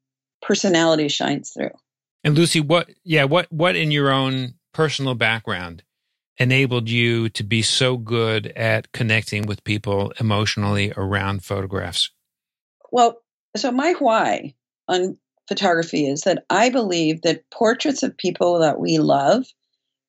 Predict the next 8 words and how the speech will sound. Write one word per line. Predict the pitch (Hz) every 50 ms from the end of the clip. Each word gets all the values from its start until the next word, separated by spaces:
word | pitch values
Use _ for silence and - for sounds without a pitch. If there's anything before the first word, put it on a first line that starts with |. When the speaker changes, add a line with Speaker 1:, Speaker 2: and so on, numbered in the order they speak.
| _
Speaker 1:
in | - 196 220 247
our | 277 277 285
homes | 294 254 208 147 143 143 147 139 135 127 - - _ -
large | - 180 180 180 180 214 254 330 320 -
enough | 294 208 185 151 143 160 156 - - _ _ _ _ _ _ _ _ _ _ _ -
that | 185 185 - -
we | 180 202 202 202
can | 202 - 220 190 165